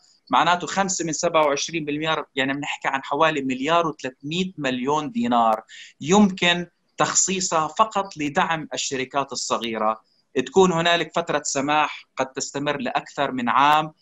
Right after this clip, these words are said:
بأنه تسمح للأفراد والشركات، خصوصا الشركات الصغيرة، أنه، آه، لا تقوم بالبدء في سداد هذه الديون، هذه اسمها ف-، آه، فترة سماح. أيضا تكون فائدة متدنية للقروض،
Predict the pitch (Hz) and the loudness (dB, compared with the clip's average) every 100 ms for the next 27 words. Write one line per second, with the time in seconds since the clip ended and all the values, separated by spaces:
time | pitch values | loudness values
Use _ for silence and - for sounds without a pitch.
0 | _ - 131 131 135 131 120 131 127 208 | _ -8 0 2 4 2 0 0 2 0
1 | - 170 156 139 135 156 147 143 127 - | 0 -4 -6 -6 -6 2 2 2 -4 -6
2 | 131 131 147 143 - - 127 143 139 131 | -6 -4 0 0 -2 -10 -6 -6 -4 -6
3 | 135 131 127 - 127 143 135 131 - _ | -4 -6 -4 -4 -2 0 2 0 -2 _
4 | - 151 147 143 139 131 123 107 135 180 | -4 -2 2 4 4 4 0 2 2 0
5 | 185 185 180 160 147 165 165 - - 135 | 0 -2 -2 -2 -2 0 0 0 -2 -2
6 | - 131 151 175 160 139 139 135 127 139 | -2 0 2 2 0 -2 -2 -4 -4 -2
7 | 170 156 151 139 139 - 127 - - 107 | -2 0 0 0 -2 -2 -4 -6 -6 -4
8 | 107 156 151 127 - 127 143 185 190 - | -2 -2 -2 -4 -2 0 2 2 0 -8
9 | - - _ - - 294 226 233 233 190 | -16 -16 _ -2 0 2 4 2 2 -4
10 | 185 233 233 214 226 214 180 185 180 185 | -2 2 2 4 4 4 2 2 2 2
11 | - 175 190 180 156 151 143 135 127 120 | -2 -2 0 2 0 0 0 0 0 -4
12 | - 127 131 131 | -6 -4 -2 -2